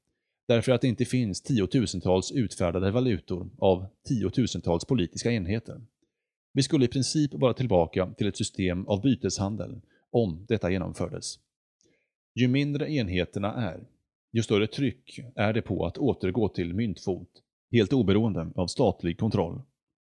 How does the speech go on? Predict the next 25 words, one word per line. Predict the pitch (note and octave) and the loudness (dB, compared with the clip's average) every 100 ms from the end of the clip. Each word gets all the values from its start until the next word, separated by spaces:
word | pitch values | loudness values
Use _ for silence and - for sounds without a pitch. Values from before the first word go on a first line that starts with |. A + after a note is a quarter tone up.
| _ _ _ _ _ _ _ - | _ _ _ _ _ _ _ 4
Vad | B2 | 6
jag | C3+ | 6
skulle | - D3+ | 4 2
rekommendera | C#3+ D3+ D3+ A#2 F2+ F#2 - | 2 2 2 4 4 0 -4
särskilt | - - G2 - C#3 F#2+ | -6 -2 -2 0 0 0
för | G2+ | -2
Förenta | F2+ B2 F#2+ F2+ G2 | 0 0 -2 -2 -2
Staterna | C#3+ G2 - G2+ F#2+ G#2 | 0 0 -2 -8 -6 -4
och | F#2+ - | -2 0
så | |
vidare | A#2 F2+ F2 - _ _ _ - | 0 -2 -8 -14 _ _ _ -2
är | B2+ | 0
att | B2+ | 2
inse | D3+ A2+ - A#2 | 2 2 2 2
att | A2 | 4
demokrati | A#2 A#2 A2+ B2+ - D3 C#3+ | 2 2 0 -2 -2 -6 -4
inte | D#3 G#2+ - | -2 -4 -4
kommer | - F#2 | -2 -2
att | F2 | 0
avskaffa | - G#2 - F2 - | 0 -2 -2 -6 -4
sig | F2 G#2 | -4 -2
självt. | A#2 G2 C#2+ - - _ _ _ _ _ - | -2 -4 -8 -18 -20 _ _ _ _ _ 2
Den | A#2+ | 2
stora | - C3+ A#2+ | 4 2 4
massan | C#3 A#2+ - - F#2+ | 2 0 -4 -4 -6